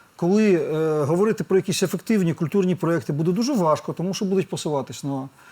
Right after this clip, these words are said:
думки народу, на те, що як же так, давайте перерахуємо це все в дрони і все це пустимо на дрони.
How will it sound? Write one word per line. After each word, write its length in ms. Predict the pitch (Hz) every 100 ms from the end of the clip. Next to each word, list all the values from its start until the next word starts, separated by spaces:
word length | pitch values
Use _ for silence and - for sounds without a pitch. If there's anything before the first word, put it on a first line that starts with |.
| - - - -
думки 280 | 180 185 226
народу, 640 | 170 156 185 240 202 233 214
на 120 | 175
те, 200 | 185 170
що 180 | - 156
як 200 | 160 127
же 120 | 151
так, 260 | 220 240
давайте 300 | 151 170 175
перерахуємо 560 | - 175 160 156 220 190
це 100 | 170
все 180 | - 156
в 60 |
дрони 520 | 123 151 190 233 254 240
і 200 | 165 170
все 200 | - 208
це 180 | 190
пустимо 380 | 170 202 - 170
на 60 | 180
дрони. 320 | 196 156 104